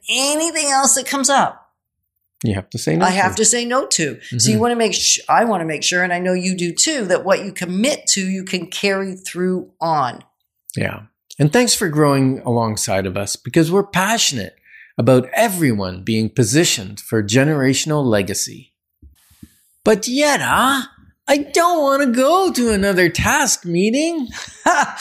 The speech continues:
Speaker 1: Well, that's kind of funny. You committed to it, so you know my answer.
Speaker 2: <laughs> Yep.
Speaker 1: You're going.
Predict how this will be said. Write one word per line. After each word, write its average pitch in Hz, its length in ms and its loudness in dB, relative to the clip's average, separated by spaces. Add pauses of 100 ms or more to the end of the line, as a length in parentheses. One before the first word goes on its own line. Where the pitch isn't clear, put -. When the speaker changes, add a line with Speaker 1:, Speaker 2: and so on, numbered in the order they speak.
(160)
Speaker 1:
Well, 226 120 2
that's 240 240 4
kind 233 220 2
of - 100 -2
funny. 190 240 2
You 220 180 2
committed 233 480 0
to 180 180 2
it, 185 140 0
so 190 100 2
you 190 200 0
know 226 240 4
my 202 180 4
answer. 190 760 -2
Speaker 2:
<laughs> 151 40 2 (480)
Yep. 110 380 2
Speaker 1:
You're 185 260 2
going. 165 560 0